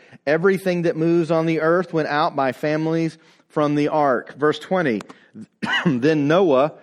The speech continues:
built an altar to the Lord. That right there is where we're gonna spend most of our time today. And took some of every clean animal and some of every clean bird and offered burnt offerings on the altar. And when the Lord smelled the pleasing aroma,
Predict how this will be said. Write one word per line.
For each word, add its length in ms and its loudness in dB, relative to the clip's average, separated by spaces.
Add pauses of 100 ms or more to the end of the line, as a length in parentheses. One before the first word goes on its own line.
(220)
built 320 0
an 80 -4
altar 580 -2 (320)
to 160 -4
the 80 -2
Lord. 400 -2 (460)
That 160 -6
right 200 -4
there 260 -2
is 100 -6
where 100 -4
we're 80 -6
gonna 140 -6
spend 260 -8
most 220 -8
of 60 -6
our 100 -2
time 420 -10 (320)
today. 480 -6 (460)
And 160 -6
took 180 -2
some 240 -2
of 120 0
every 340 0
clean 260 -4
animal 460 -2
and 100 -4
some 220 -4
of 180 -4
every 300 -2
clean 300 -6
bird 280 0
and 100 -2
offered 360 -4
burnt 240 -2
offerings 520 -6
on 480 -6
the 200 -8
altar. 460 -4
And 200 -6
when 120 -2
the 100 0
Lord 320 0
smelled 640 0
the 140 -4
pleasing 580 -2
aroma, 640 -2